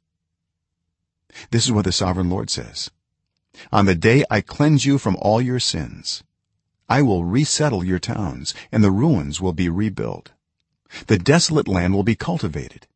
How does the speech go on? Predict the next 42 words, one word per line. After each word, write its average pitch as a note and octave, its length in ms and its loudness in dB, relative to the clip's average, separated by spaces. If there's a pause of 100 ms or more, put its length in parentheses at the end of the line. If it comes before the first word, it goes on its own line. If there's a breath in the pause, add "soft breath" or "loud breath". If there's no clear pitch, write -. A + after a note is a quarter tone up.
(180)
instead A#2 300 4
of F#2+ 100 0
lying G2+ 320 4
desolate F#2+ 460 0
in F#2+ 120 -2
the F2+ 80 0
sight A2 240 0
of D#2 100 -4
all F#2 260 2
who G2 120 -2
pass F#2+ 300 -2
through F#2+ 260 -8
it. - 160 -20 (720 loud breath)
They C3 100 6
will A#2+ 120 6
say, C3 320 6 (540 soft breath)
'This A#2 200 0
land B2 320 2
that E2 140 -6 (160)
was A#2 260 4
laid G#2+ 220 2
waste A2+ 380 -2
has G2 120 -2
become C#3+ 340 2
like F#2 140 4
the G2 80 0
Garden G#2 340 0
of A2+ 140 -2
Eden. C3+ 420 -6 (680)
The A#2+ 80 0
cities D#3+ 340 6
that G#2 140 2
were G2+ 100 4
lying A#2+ 320 4
in F#2 140 6
ruins, A2 420 4 (640 soft breath)
desolate A2+ 480 -2
and F#2 100 2
destroyed, E2 680 -6 (640)
are F#2 80 4
now G2+ 220 4
fortified A2+ 720 -8